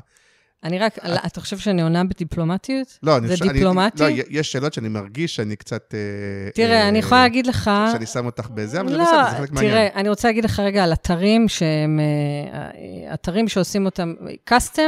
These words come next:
Speaker 1: לעומת, אה, תבניות, אוקיי?
Speaker 2: כן.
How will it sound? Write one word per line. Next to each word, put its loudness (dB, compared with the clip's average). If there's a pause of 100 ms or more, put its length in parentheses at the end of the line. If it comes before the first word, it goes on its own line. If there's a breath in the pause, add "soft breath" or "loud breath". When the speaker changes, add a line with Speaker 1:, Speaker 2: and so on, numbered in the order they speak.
(120)
Speaker 1:
לעומת, 2
אה, 2
תבניות, -4
אוקיי? -6
Speaker 2:
כן. -4